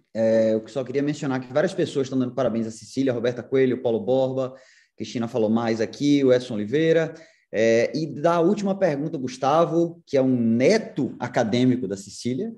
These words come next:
<laughs> É, e, mas eu vou deixar. Ingrid, por favor, faça a sua última pergunta, pra gente encerrar. A gente até já estourou o tempo completamente, mas, por favor,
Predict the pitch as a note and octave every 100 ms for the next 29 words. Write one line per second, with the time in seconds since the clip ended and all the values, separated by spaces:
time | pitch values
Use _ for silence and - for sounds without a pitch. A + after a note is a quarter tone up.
0 | - C#3 - C#3+ - C#3 A#4 - - -
1 | - - E3+ F#3+ A#4+ - C3+ C3+ C3+ C3+
2 | C3 C3 C3 B2+ A#2 - C#3+ C3+ D#3 D3
3 | - - D3+ F3 G3 F3 C#3+ - G#3+ D#3
4 | B2+ - E3 D#3 - F#3+ F#3 E3+ F#3 E3+
5 | D#3+ D#3+ D#3+ C3 B2+ C#3+ D#3 D#3+ D#3+ -
6 | _ _ - D3 C#3 D#3 D#3+ D#3+ E3+ A#2
7 | F#2+ E2+ F2+ A2+ A#2+ A2 - C3+ B2+ D#3+
8 | F3 F3 E3 D3 D#3 - C3+ F#3 G3 D3+
9 | E3 D#3+ D3+ - E3+ E3 B2 C3 D3 -